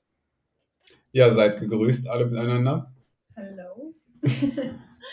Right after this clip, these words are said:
Speaker 1: Äh, wir sind Esther und Chris von, äh, Together in God und wir sind sehr gespannt,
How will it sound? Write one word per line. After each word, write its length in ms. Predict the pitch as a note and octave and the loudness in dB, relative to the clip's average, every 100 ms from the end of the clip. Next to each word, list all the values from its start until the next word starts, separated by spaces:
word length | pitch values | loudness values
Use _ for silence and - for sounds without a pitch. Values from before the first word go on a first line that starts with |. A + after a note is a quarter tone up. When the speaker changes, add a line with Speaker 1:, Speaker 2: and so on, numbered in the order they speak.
| - - | -10 0
Speaker 1:
Äh, 340 | G#2+ G#2 G#2 | 4 4 6
wir 160 | C#3+ C#3 | 6 6
sind 140 | C3+ | 4
Esther 340 | B2+ C3 B2 | 4 4 6
und 140 | A2+ A2+ | 4 4
Chris 420 | B2+ D3+ - - _ - | 4 4 2 -12 _ -20
von, 400 | - G#2+ G#2 G2+ | -2 2 2 2
äh, 320 | F#2 G2 G2 | 0 0 0
Together 420 | F#2 G#2+ G#2 G#2 G2+ | -2 0 2 4 2
in 80 | |
God 300 | G2 F#2+ G2+ - _ _ - _ _ - | 2 2 0 -6 _ _ -20 _ _ 0
und 180 | C#3 | 4
wir 80 | C3 | 6
sind 160 | A#2+ A#2 | 6 6
sehr 200 | A#2 B2 | 8 6
gespannt, 500 | C3+ A2+ G2+ G2 | 6 2 -2 -4